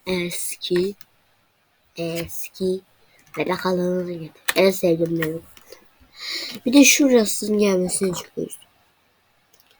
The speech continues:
Eski hatırlıyorsun, <laughs> hatırlayanlar vardır illa ki. Havuz vardı burada. Orada görevini yaptırıyorduk ama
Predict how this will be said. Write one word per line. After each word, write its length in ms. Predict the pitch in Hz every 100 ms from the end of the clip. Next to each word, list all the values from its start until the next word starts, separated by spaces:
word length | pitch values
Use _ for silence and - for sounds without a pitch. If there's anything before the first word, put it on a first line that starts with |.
| _ _ _ _ _ _ _ _ _ _ -
Eski 520 | 240 220 - - 247
hatırlıyorsun, 920 | 220 214 - 214 220 247 226 208 - 180 - -
<laughs> 280 | - - 180
hatırlayanlar 840 | 190 226 208 208 214 202 220 208
vardır 480 | 196 214 220 202 185
illa 500 | 180 175 170 160 160 - - -
ki. 160 | 247 277 _ _ _ - - - _ _ _ _ - - - - _
Havuz 400 | 196 214 226 208
vardı 400 | 190 170 175 170
burada. 320 | 175 196 214
Orada 420 | - 208 208 202
görevini 480 | 185 180 170 165 160
yaptırıyorduk 680 | 151 - 160 160 156 165 214
ama 240 | 220 220